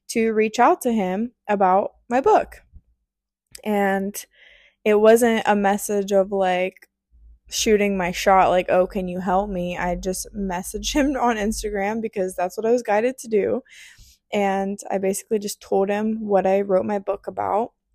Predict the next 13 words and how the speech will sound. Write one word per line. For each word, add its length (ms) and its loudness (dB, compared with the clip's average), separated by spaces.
and 300 -4
was 280 -4
asking 440 -4
him 280 -8
for 200 -6
guidance 800 0
and 480 0
to 100 -8
point 260 -2
me 140 0
in 100 -2
a 80 -2
direction. 920 -2